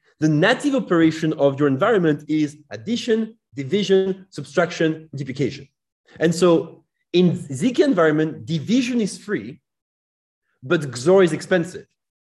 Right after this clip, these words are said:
On a regular C P U, a xor is free, but the division is expensive. And so we had to create a new language to take advantage of those specificity, that unicity, and create performance.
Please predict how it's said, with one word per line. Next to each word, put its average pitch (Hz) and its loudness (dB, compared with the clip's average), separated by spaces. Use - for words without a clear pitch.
On 156 0
a 143 4
regular 233 2
C 226 -4
P 190 -6
U, 185 -2
a 156 -2
xor 151 2
is - -2
free, 160 -6
but 143 2
the 147 2
division 170 0
is 156 0
expensive. 143 -4
And 170 -2
so 180 0
we 170 0
had 226 -2
to 240 -10
create 185 2
a 170 0
new 160 2
language 147 -4
to 190 -2
take 233 0
advantage 180 0
of 156 0
those 170 0
specificity, 143 -10
that 131 -6
unicity, 160 -2
and 139 -2
create 139 -4
performance. - -8